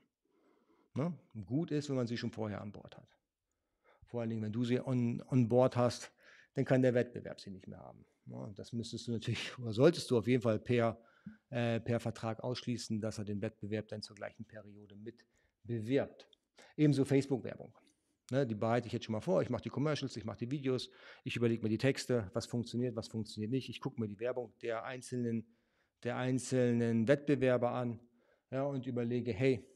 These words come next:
was kann ich, was kann ich da verbessern? Und da ist übrigens nochmal ein Punkt,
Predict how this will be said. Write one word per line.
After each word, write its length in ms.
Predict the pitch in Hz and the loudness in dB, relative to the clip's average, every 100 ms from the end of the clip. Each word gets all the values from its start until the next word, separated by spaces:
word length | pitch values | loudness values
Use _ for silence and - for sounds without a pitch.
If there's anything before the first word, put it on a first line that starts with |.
| _ _ _ _ - _ - | _ _ _ _ -20 _ -2
was 260 | 135 - | -2 0
kann 200 | 147 135 | 2 4
ich, 180 | 127 - | 2 -2
was 160 | 127 - | -4 -2
kann 140 | 131 | -2
ich 140 | 123 | 0
da 100 | 127 | -2
verbessern? 500 | 113 113 127 139 113 | -4 0 0 0 -4
Und 160 | 104 110 | -4 0
da 140 | 151 | 2
ist 220 | 196 185 202 | 2 0 -2
übrigens 420 | 170 170 160 - | -2 0 -2 -4
nochmal 300 | 139 139 139 | -2 -2 -2
ein 120 | 131 | -4
Punkt, 340 | - 135 135 | -4 -4 -4